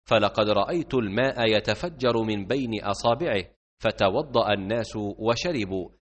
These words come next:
فجعلت لا آل ما جعلت في بطني منه، فعلمت أنه بركة. قلت لجابر، "كم كنتم يومئذ؟" قال، "ألفا وأربعمائة." تابعه عمرو بن دينار عن جابر،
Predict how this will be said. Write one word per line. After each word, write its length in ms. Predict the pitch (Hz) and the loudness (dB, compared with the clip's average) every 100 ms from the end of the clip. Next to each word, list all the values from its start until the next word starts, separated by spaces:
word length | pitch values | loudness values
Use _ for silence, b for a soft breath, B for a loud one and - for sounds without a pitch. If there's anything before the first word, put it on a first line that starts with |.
| - | 0
فجعلت 540 | 110 104 95 151 147 | 2 4 4 2 -2
لا 560 | 131 117 110 104 151 147 | -2 4 4 4 2 0
آل 60 | 120 113 104 | 0 -2 0
ما 200 | 104 98 | 0 0
جعلت 500 | 104 95 139 135 120 | 2 0 -2 -4 -6
في 260 | 107 107 | -4 -2
بطني 440 | 95 127 - 110 107 | -2 -4 -4 -4 -2
منه، 440 | 160 131 101 87 - _ _ - | -2 -4 -4 -6 -10 _ _ -2
فعلمت 500 | 127 135 190 185 139 | 0 0 -2 -4 -4
أنه 560 | 127 123 117 104 104 | -2 -2 0 0 0
بركة. 540 | 110 170 110 - 98 - _ _ _ | 0 0 0 -2 -6 -6 _ _ _
قلت 260 | 240 214 - | -6 -4 -2
لجابر، 640 | 113 101 120 120 104 101 - _ _ | 0 0 2 0 0 -4 -8 _ _
"كم 180 | - 135 | -2 -2
كنتم 480 | 131 220 196 143 123 | -4 -6 -4 -4 0
يومئذ؟" 680 | 113 107 110 165 147 98 87 - _ | 2 4 2 0 -2 -4 -6 -12 _
قال، 240 | 131 117 104 | 2 2 2
"ألفا 600 | 156 170 - 135 127 117 | 0 -4 -2 -2 -2 0
وأربعمائة." 1200 | 113 110 104 101 104 110 180 127 104 104 90 76 _ _ _ - | 2 2 2 4 4 4 2 -2 -2 -4 -8 -10 _ _ _ 2
تابعه 680 | 113 95 156 151 123 117 95 | 4 4 2 0 0 2 4
عمرو 320 | 117 120 110 | 4 2 -4
بن 220 | 101 104 | -4 -2
دينار 640 | 104 92 117 117 104 101 98 | 0 0 0 0 -2 -4 -4
عن 280 | 101 101 110 | 0 2 0
جابر، 480 | 113 160 98 95 | -2 0 0 -2